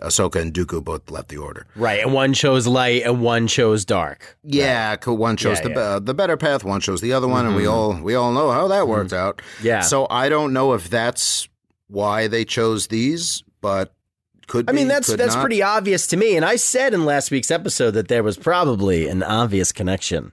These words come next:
Speaker 2: that I was missing. You know,
Speaker 1: That's the big
Speaker 2: but
Speaker 1: connection that I saw. It's,
Speaker 2: <laughs> That
Speaker 1: yeah,
Speaker 2: is a
Speaker 1: it's
Speaker 2: big
Speaker 1: that,
Speaker 2: connection. Yeah.
Speaker 1: um, but I also, you said, it's, is, is this gonna be it? And I don't, uh, obviously, I, I'm,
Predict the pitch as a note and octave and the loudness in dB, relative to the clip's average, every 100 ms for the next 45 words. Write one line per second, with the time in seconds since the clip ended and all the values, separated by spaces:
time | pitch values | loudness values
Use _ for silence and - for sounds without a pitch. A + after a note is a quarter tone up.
0 | _ F#2+ F2+ F#2+ F2 D#2+ E2 F2 - A#1+ | _ -6 -2 0 -2 -6 -6 -4 -6 -8
1 | G1+ - _ _ - G2 F2+ F#3+ - D#3+ | -14 -20 _ _ -8 -2 0 0 0 -2
2 | G#2+ C#3+ C3 - A#2+ A2 A2+ G#2 F#2+ F#2 | -2 0 2 0 0 -2 -2 -2 0 0
3 | - G2+ F#2+ - A2 G#3+ G#3+ E3+ D3+ E3+ | -2 -2 -2 -2 0 0 2 0 0 0
4 | A#2+ F#2+ A#2+ A2 - D2 - _ _ - | 0 0 -2 -6 -10 -12 -14 _ _ -4
5 | A2 A2 G#2+ - D3+ D#3 D3+ F3 G#3 C#3 | -2 0 -2 0 0 2 2 2 2 2
6 | A#2+ A2+ C3 A2+ A2 - - A2 G#2+ F#2+ | 0 0 0 0 -2 -4 -6 -6 -4 -2
7 | A#2 - G#2+ G2+ G2+ A#2+ A#2+ - A2+ A2 | -2 0 -2 0 0 0 0 -2 -4 -2
8 | A#2+ C3 A2 - A2 G#2+ G#2+ G#2 G2+ - | 0 2 0 0 -2 0 0 0 0 0
9 | F#2+ F#2 C2+ F#2 - F2+ F2 E2+ E2 | 0 0 0 -4 -2 -2 -2 -4 -6